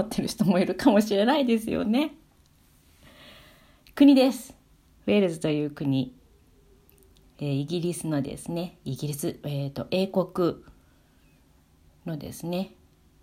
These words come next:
えー、一部の国ですね。英国は、えー、連邦王国になっているので、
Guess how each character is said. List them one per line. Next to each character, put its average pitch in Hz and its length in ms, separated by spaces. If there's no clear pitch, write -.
え 151 60
ー、 123 360
一 165 360
部 139 120
の 101 220
国 139 240
で 135 140
す - 120
ね。 214 300
英 165 140
国 151 420
は、 220 300
え - 60
ー、 127 440
連 226 220
邦 233 160
王 220 140
国 120 280
に 78 60
な - 80
っ - 40
て - 140
い - 60
る - 60
の - 100
で、 - 260